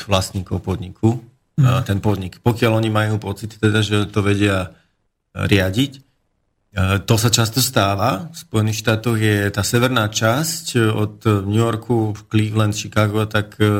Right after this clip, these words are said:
Speaker 1: neviem presne, aby som to nechcel vymedzovať ďalej, sa volá takzvaný Rust Belt, tak akože hrdzavý pás.
Speaker 2: No, hej, hej, však
Speaker 1: A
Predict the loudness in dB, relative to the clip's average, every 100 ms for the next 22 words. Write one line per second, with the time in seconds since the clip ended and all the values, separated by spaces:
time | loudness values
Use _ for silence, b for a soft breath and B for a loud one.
0 | -2 -8 -10 -6 -6 0 -2 0 -4 -4
1 | -6 -4 -4 -2 -2 -2 -2 -2 0 0
2 | 0 -2 -6 B B _ 2 4 2 2
3 | 0 0 -2 0 0 0 -4 -4 0 2
4 | 2 -2 -10 _ -10 -10 -4 0 2 2
5 | 2 0 0 -2 -4 -2 0 0 -2 -8
6 | _ 2 2 -2 -2 0 -2 0 0